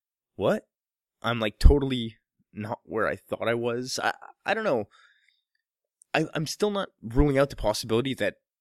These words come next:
you know, he turns to the dark side. It, there's,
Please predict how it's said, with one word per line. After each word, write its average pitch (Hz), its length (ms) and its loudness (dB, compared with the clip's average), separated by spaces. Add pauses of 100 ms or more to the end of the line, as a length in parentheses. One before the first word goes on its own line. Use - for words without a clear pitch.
(560)
you 123 100 -8
know, 107 100 -6
he 120 220 -6
turns 117 480 2
to 147 100 -6
the 147 60 -4
dark 135 280 -2
side. 151 380 -6 (1300)
It, - 240 -4
there's, 160 240 -6